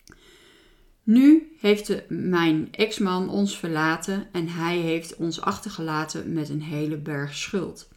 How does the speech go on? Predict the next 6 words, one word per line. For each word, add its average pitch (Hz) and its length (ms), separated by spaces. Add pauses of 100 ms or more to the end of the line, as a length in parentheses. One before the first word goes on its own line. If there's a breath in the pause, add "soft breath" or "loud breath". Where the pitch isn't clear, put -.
(680 loud breath)
Hij 254 240
is 311 120
er 277 80
vandoor 196 720
en 160 280
is - 440